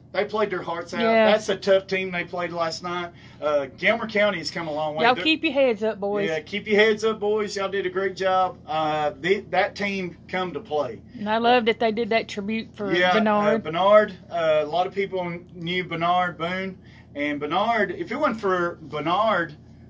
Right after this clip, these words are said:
Speaker 1: Murray County Indians, uh, wouldn't be here in Chatsworth.
Speaker 2: We don't have their stuff right now 'cause
Speaker 1: No,
Speaker 2: they
Speaker 1: it's
Speaker 2: took
Speaker 1: a,
Speaker 2: it over there.
Speaker 1: it's a, it, they actually took it over there, the, uh, stuff we had.
Speaker 2: We just got a few hats.
Speaker 1: Few hats, but, uh, what it is,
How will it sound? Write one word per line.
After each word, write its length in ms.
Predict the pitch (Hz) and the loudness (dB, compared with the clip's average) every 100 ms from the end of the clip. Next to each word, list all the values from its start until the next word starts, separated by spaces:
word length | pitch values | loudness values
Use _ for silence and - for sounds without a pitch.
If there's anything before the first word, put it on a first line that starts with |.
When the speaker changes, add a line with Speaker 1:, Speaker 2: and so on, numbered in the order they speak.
| - | -16
Speaker 1:
Murray 300 | 127 170 233 | -4 -2 -2
County 520 | - 226 220 190 185 220 | -2 -2 -2 -2 -4 -4
Indians, 560 | 185 151 139 127 - - | -4 -4 -6 -6 -12 -10
uh, 380 | 147 135 131 127 - - | -10 -8 -8 -12 -12 -6
wouldn't 220 | 175 165 | -4 0
be 180 | 170 160 | 0 0
here 280 | 165 160 151 | 0 0 -2
in 120 | 139 | -8
Chatsworth. 720 | - 165 156 - 127 117 113 - - - | -6 -6 -8 -10 -10 -10 -12 -18 -8 2
Speaker 2:
We 100 | 285 | 6
don't 220 | 339 330 | 8 6
have 180 | 330 294 | 4 0
their 100 | 254 | -2
stuff 380 | - 277 285 294 | -2 -2 -2 -2
right 160 | 294 | -4
now 200 | 269 294 185 | -2 -4 0
'cause 80 | 196 | 4
Speaker 1:
No, 60 | |
Speaker 2:
they 100 | 247 | 4
Speaker 1:
it's 100 | 226 | 4
Speaker 2:
took 120 | 269 | 2
Speaker 1:
a, 20 | 226 | 2
Speaker 2:
it 60 | |
over 120 | 220 | 2
there. 220 | 214 220 202 | 4 4 2
Speaker 1:
it's 140 | 208 | -2
a, 160 | 190 180 185 | -6 -8 -10
it, 120 | 180 | -8
they 180 | 175 190 | -2 0
actually 260 | 185 175 160 | 0 -4 -8
took 220 | 180 170 | -6 -4
it 60 | |
over 220 | 160 160 151 | -4 -4 -4
there, 240 | 170 151 | -2 -2
the, 220 | 147 143 | -4 -4
uh, 80 | 147 | -6
stuff 320 | 143 - - | -6 -6 -8
we 120 | - 151 | -8 -8
had. 380 | 156 147 131 - | -6 -4 -6 -4
Speaker 2:
We 120 | - 247 | 0 0
just 160 | 262 | 2
got 120 | 294 | 2
a 40 | 247 | 2
few 200 | 262 247 | 0 -2
hats. 460 | 233 226 196 - - | 0 0 -2 -8 -16
Speaker 1:
Few 220 | - 202 190 | -8 -6 -4
hats, 500 | 202 214 220 208 - | -4 -4 -6 -10 -10
but, 300 | 180 170 165 | -4 -4 2
uh, 240 | 160 151 | 4 4
what 240 | 180 220 226 | 2 0 0
it 120 | 214 | 0
is, 500 | 240 220 175 - | 2 2 2 -4